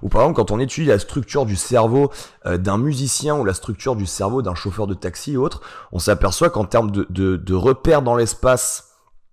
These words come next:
ou de repères sonores ou d'utilisation de leurs sens,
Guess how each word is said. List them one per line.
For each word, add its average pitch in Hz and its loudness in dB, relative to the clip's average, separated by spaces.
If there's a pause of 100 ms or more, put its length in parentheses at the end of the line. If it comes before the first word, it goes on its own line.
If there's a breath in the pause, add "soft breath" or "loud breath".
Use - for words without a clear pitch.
(380)
ou 131 4
de 104 2
repères 113 4
sonores 123 2
ou 98 0
d'utilisation 117 -2
de 107 -4
leurs 98 -4
sens, - -6